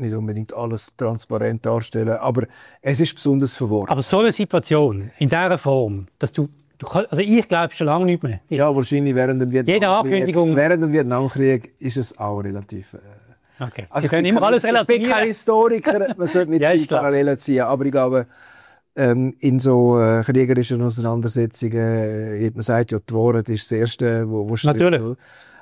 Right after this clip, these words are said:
Speaker 1: Aber, äh, das erste Opfer vom Krieg. Und, äh, jedenfalls, aus der Sicht der Finanzmärkte,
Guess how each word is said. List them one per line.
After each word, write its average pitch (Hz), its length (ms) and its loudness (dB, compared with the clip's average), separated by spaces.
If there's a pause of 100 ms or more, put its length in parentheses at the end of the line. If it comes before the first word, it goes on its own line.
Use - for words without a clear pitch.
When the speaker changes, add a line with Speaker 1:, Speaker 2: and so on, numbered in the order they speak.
(100)
Speaker 1:
Aber, 117 340 0
äh, 113 160 2
das 107 140 -2
erste 117 320 0
Opfer 113 280 -4
vom 117 160 -4
Krieg. 123 380 4
Und, 117 240 -4
äh, 131 40 -12 (600)
jedenfalls, 160 560 0 (500)
aus 156 100 0
der 135 120 -4
Sicht 180 240 2
der 139 100 -2
Finanzmärkte, 117 840 -2